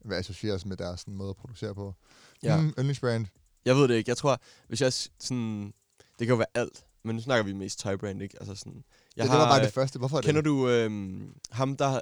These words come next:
Speaker 2: Jeg ved ikke,
Speaker 1: Du
Speaker 2: alle,
Speaker 1: siger
Speaker 2: alle har
Speaker 1: sådan et eller
Speaker 2: sikkert
Speaker 1: andet niche lille brand nu,
Speaker 2: Nej,
Speaker 1: som,
Speaker 2: det er ikke,
Speaker 1: som
Speaker 2: det er
Speaker 1: har
Speaker 2: ikke, det er
Speaker 1: en
Speaker 2: ikke
Speaker 1: fed
Speaker 2: småt.
Speaker 1: t-shirt,
Speaker 2: <laughs> Det er ikke,
Speaker 1: der ligger
Speaker 2: det er
Speaker 1: der.
Speaker 2: ikke, det, det er ikke småt. Det er, det er noget, der hedder Alix, som jeg har været stor fan i ret lang tid.
Speaker 1: Ja.
Speaker 2: Det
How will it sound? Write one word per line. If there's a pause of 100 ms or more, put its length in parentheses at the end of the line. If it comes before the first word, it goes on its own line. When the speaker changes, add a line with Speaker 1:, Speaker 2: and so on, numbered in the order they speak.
(140)
Speaker 2:
Jeg
ved
ikke,
Speaker 1:
Du
Speaker 2:
alle,
Speaker 1:
siger
Speaker 2:
alle
har
Speaker 1:
sådan
et
eller
Speaker 2:
sikkert
Speaker 1:
andet
niche
lille
brand
nu,
Speaker 2:
Nej,
Speaker 1:
som,
Speaker 2:
det
er
ikke,
Speaker 1:
som
Speaker 2:
det
er
Speaker 1:
har
Speaker 2:
ikke,
det
er
Speaker 1:
en
Speaker 2:
ikke
Speaker 1:
fed
Speaker 2:
småt.
Speaker 1:
t-shirt,
Speaker 2:
<laughs>
Det
er
ikke,
Speaker 1:
der
ligger
Speaker 2:
det
er
Speaker 1:
der.
Speaker 2:
ikke, (120)
det,
det
er
ikke
småt. (400)
Det
er,
det
er
noget,
der
hedder
Alix,
som
jeg
har
været
stor
fan
i
ret
lang
tid.
Speaker 1:
Ja.
Speaker 2:
Det